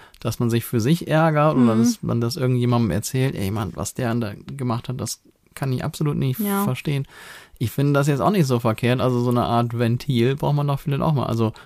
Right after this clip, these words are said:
Speaker 1: <laughs>
Speaker 2: Ich will jetzt ja auch dieses Buch gar nicht rezensieren. Wenn ich jetzt alles sage, was da so drin steht, dann kaufen sich die Leute das ja vielleicht nicht mehr. Ich kann nur die Empfehlung geben, sich das mal durchzulesen, mal zu besorgen,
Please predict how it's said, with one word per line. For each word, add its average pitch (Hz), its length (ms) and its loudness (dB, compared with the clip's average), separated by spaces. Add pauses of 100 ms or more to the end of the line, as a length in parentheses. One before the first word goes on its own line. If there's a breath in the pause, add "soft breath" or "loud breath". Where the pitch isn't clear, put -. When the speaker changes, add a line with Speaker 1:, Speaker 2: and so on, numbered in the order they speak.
(280 loud breath)
Speaker 1:
<laughs> - 560 0
Speaker 2:
Ich 208 140 0
will 233 100 6
jetzt 233 180 2
ja 190 100 6
auch 214 60 4
dieses 202 340 4
Buch - 280 0
gar 214 180 8
nicht 208 240 -2
rezensieren. 196 760 4
Wenn 196 120 4
ich 196 80 0
jetzt 208 240 0
alles 240 340 2
sage, 214 360 6
was 208 180 0
da 202 140 0
so 190 140 0
drin 240 300 6
steht, 214 540 0 (440 loud breath)
dann 208 100 2
kaufen 233 280 6
sich 220 140 4
die 208 100 2
Leute 190 280 4
das 190 180 2
ja 196 100 2
vielleicht 180 300 0
nicht 233 300 2
mehr. 170 240 -2
Ich 196 80 -4
kann 233 180 6
nur 220 140 6
die 202 80 2
Empfehlung 196 520 2
geben, 185 260 0
sich 185 140 0
das - 440 -4 (140)
mal 185 300 2
durchzulesen, 214 760 2
mal 214 180 2
zu - 140 -8
besorgen, 214 540 2